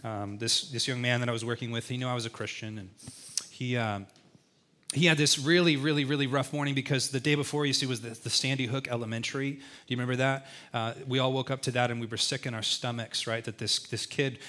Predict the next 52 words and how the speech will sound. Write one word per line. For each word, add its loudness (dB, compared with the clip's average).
went 2
into -2
a, -6
an -4
elementary -2
school -4
and -8
took -6
the -4
lives 2
of -8
all 0
of -4
these -6
young -6
children. -8
Um, -2
and -6
of -8
course, -2
all -2
of 0
us -4
that -6
had -2
kids -2
were -8
just -6
thinking, -8
"Oh -4
my -4
gosh, -4
what -8
would -2
I 0
do -4
if -6
that -10
was -10
my -8
kid?" -2
And 2
you're 2
just 4
asking 4
yourself, 0
like, -4
"How 0
could -4
this 0
happen," -2
right? -4